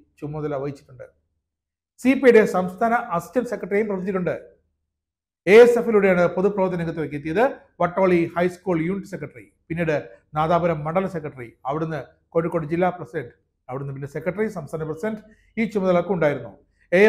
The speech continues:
വൈ എഫിന്റെ കോഴിക്കോട് ജില്ലാ പ്രസിഡന്റ്, സംസ്ഥാന സെക്രട്ടറി, പ്രസിഡന്റ്, ഇരുപത് വർഷം അഖിലേന്ത്യാ കിസാൻ സഭയുടെ ജനറൽ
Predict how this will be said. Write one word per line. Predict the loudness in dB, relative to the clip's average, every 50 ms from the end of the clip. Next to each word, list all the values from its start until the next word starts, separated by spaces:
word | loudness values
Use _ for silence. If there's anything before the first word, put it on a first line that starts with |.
| 8
വൈ | 6 6 4
എഫിന്റെ | 2 0 0 0 0 0 2
കോഴിക്കോട് | 2 2 2 0 -2 -2 0 0
ജില്ലാ | 2 2 2 0 0
പ്രസിഡന്റ്, | -4 -6 0 0 0 0 0 -2 -10 -16 _ _ _ -8
സംസ്ഥാന | -8 -8 -6 -6 -6 -6 -6
സെക്രട്ടറി, | -6 -6 -6 -4 -2 -2 -2 -2 -4
പ്രസിഡന്റ്, | -6 -2 0 0 0 0 -4 -10 -14 -20 _ _ 0 0
ഇരുപത് | 2 2 4 6 6 6
വർഷം | 6 4 0 -4 -6 -8 -12 _ _ _ -18
അഖിലേന്ത്യാ | -14 -10 -4 -2 -2 -2 -2 0 0 0 0 -2 -4
കിസാൻ | -8 -6 -2 0 -2 -2 -2 -4
സഭയുടെ | -8 -8 -6 -6 -6 -6 -6
ജനറൽ | -8 -10